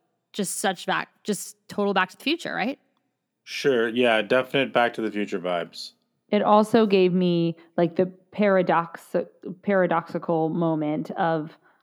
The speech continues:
Speaker 3: her going back to save herself was very Prisoner of Azkaban vibes for me.
Speaker 1: Totally. Well, like, the Patronus, like, she, it was,
Speaker 3: Yes,
Speaker 1: it was,
Speaker 3: yes,
Speaker 1: yeah.
Speaker 3: Harry at the lake with the Patronus, yeah.
Speaker 2: Yeah.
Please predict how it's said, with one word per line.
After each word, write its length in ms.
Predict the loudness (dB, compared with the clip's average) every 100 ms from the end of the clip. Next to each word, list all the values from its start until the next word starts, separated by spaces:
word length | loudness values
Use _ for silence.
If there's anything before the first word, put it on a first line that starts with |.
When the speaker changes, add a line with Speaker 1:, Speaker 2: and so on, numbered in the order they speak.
| _ _ _ _
Speaker 3:
her 540 | _ -6 0 2 2 0
going 260 | 0 0 2
back 280 | 0 -2 -4
to 100 | -6
save 240 | -4 -4
herself 420 | -4 -2 -2 -2
was 140 | -4 -2
very 360 | -2 -2 -2
Prisoner 440 | -4 -4 -6 -4 -6
of 80 | -2
Azkaban 580 | -2 -4 -8 -8 -8
vibes 360 | -8 -10 -10 -14 -20 _ _
for 120 | -12
me. 220 | -10 -12 _ _ _ -20
Speaker 1:
Totally. 800 | -6 0 2 2 2 0 0 2
Well, 180 | 2
like, 160 | 2 0
the 80 | 0
Patronus, 760 | 0 0 0 0 -4 -8 -8
like, 180 | -4 -4
she, 160 | -4 -8
it 100 | -2
was, 100 | 2
Speaker 3:
Yes, 240 | 2 2
Speaker 1:
it 60 | 0
was, 180 | -4 0
Speaker 3:
yes, 240 | 2 2
Speaker 1:
yeah. 160 | 0 -2
Speaker 3:
Harry 380 | 2 4 4 4
at 80 | 4
the 100 | 4
lake 400 | 4 2 -2 -4
with 80 | -6
the 80 | -6
Patronus, 540 | -12 -10 -10 -10 -8
yeah. 100 | -4
Speaker 2:
Yeah. 300 | -2 0 -2